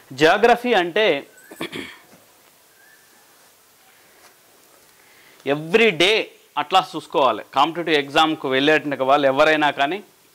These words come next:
అట్లాస్ చూడకుండా, అట్లాస్ లేకుండా కాంపిటీటివ్ ఎగ్జామ్ ప్రిపేర్ కావటం అనేది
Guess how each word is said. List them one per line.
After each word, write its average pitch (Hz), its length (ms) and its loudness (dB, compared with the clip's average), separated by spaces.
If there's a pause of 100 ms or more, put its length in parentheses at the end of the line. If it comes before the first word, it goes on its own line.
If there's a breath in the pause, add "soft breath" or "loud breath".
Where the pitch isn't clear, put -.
(240)
అట్లాస్ 185 680 0 (140)
చూడకుండా, 147 760 0 (840 soft breath)
అట్లాస్ 175 480 0
లేకుండా 143 800 0 (480 soft breath)
కాంపిటీటివ్ 156 560 0
ఎగ్జామ్ 143 340 -2
ప్రిపేర్ 139 400 -2
కావటం 127 440 2
అనేది 123 500 -2